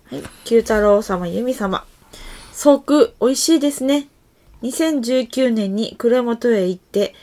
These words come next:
お酒セットを飲んだことを今でも鮮明に覚えています。大阪の友人に、「伏見に行くけどおすすめある？」と聞いたら、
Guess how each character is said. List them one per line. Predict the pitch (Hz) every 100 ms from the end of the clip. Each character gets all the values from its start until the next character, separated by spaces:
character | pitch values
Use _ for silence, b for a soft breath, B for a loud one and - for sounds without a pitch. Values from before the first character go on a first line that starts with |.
| B B
お | -
酒 | 202 233 247
セ | 240 294
ッ | 294
ト | 262
を | 202
飲 | 185 190
ん |
だ | 185 190
こ | 190
と | 185
を |
今 | 170 190
で | 262
も | 285 226
鮮 | - 226 247
明 | 247
に | 226
覚 | 220 220 202
え |
て | 190
い | 165
ま | 160 175
す。 | - B B B B B B B -
大 | 285
阪 | 339 349 339 330
の | 330
友 | 302 311
人 | 269 285 269
に、 | 277 254 b b
「伏 | - 226 -
見 | 339 339
に | 220
行 | 190
く | 220
け | - 208
ど | 170
お |
す | 190 208
す | -
め | 294 320
あ | 170
る？」 | 165 254
と | - 165
聞 | - 208
い |
た | 196 143
ら、 | 165